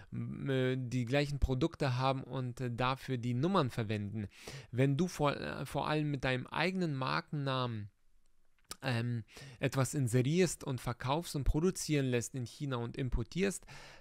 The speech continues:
dann musst du selbstverständlich hier die W E E E Registrierungsnummer selbst beantragen.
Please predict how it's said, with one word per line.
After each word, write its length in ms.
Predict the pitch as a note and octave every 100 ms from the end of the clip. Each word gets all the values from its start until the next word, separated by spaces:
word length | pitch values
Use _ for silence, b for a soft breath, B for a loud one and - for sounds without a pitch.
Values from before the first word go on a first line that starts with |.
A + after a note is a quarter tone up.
| -
dann 280 | B2 B2+ C3 C#3
musst 400 | B2 F#3 - F#3
du 60 |
selbstverständlich 1000 | D3 C#3+ D#3 - C3+ - - C#3 D3 C3+
hier 340 | - - C3
die 320 | B2+ A#2+ A2 G#2
W 60 |
E 320 | B2+ C#3+ C#3
E 540 | C3+ C#3 C#3 - C3+ C3+
E 80 | B2 B B -
Registrierungsnummer 1400 | A#2 B2+ B2+ B2 - C#3+ D3 D#3 C#3+ - C#3 C3 B2+ A#2
selbst 480 | G#2 C3+ D3+ -
beantragen. 880 | - C3 - G3 - - E3 E3 E3+